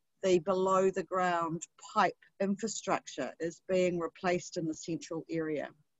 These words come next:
And, you know, we, you know, central part of Auckland is a very old part of Auckland. And unlike the, the new growth areas out further, um, you know, our below the ground infrastructure is very weak. So, um, I think a fifty percent investment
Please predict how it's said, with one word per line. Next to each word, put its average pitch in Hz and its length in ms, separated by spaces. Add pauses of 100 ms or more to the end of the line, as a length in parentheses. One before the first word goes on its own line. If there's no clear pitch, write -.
(480)
And, 190 200
you 208 60
know, 202 280
we, 208 420 (240)
you 214 140
know, 196 60
central 240 460
part 202 260
of 185 140
Auckland 180 540 (460)
is 190 220
a - 20
very 208 220
old 214 220
part 165 200
of 147 120
Auckland. - 460 (420)
And 190 120
unlike 208 420 (100)
the, 180 320
the 180 80
new 180 180
growth 190 420
areas 156 680
out 165 240 (120)
further, 190 340 (360)
um, 160 460 (340)
you 175 60
know, 180 240
our 175 160
below 180 260
the 180 80
ground 180 280
infrastructure - 520
is 160 160
very 170 200
weak. 156 260 (380)
So, 180 640 (580)
um, 180 220
I 190 60
think 190 240
a 170 40
fifty 190 300
percent 175 380
investment 160 580